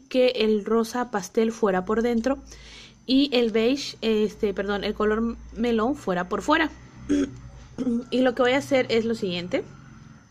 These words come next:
Voy a pasar tantito calor por debajo y voy a ir arqueando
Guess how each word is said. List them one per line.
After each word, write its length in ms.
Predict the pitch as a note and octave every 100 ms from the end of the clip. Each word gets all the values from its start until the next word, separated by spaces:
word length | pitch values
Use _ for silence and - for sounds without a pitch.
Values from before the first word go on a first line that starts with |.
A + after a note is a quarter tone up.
| _ - - - - - - - - - -
Voy 240 | G#3 G#3 A3+
a 240 | A3 - - _ _ _ - - _ - - - - - - - _ - - _
pasar 340 | G#3+ G#3 G#3+ - -
tantito 560 | A#3 A#3 A3+ C4 D4+
calor 340 | - A#3 G#3+ A3
por 220 | - A#3+
debajo 560 | G3+ F#3 F#3 - C#4+ - _ _ _
y 180 | A3+ A#3+
voy 340 | A#3+ G#3+ G#3
a 120 | G#3+ G#3
ir 180 | A3+ A3+
arqueando 840 | G3+ F#3 - G3+ G3 G3 G#3 D4